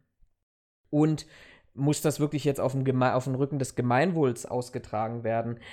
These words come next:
Aber unabhängig davon zu sagen, ich habe jetzt, äh, die er-, große Erkrankenquote auch aufgrund der Corona-Pandemie, ist, äh, das eine Erklärung dafür,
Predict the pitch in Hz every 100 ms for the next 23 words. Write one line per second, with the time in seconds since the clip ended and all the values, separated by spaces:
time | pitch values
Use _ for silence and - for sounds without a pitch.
0 | - - 123 135 - 156 165 160 147 135
1 | - 127 156 - 156 127 139 127 127 143
2 | 123 - 143 143 135 135 - - - -
3 | 131 127 127 123 127 - 143 143 151 127
4 | - 139 151 156 - 147 147 - 135 127
5 | - 139 135 131 - 131 123 143 156 -
6 | 139 139 139 147 151 - - - 131 -
7 | - - 135 135 131 123 127 123 135 139
8 | 127 - 143 151 160 147 143 - 156 151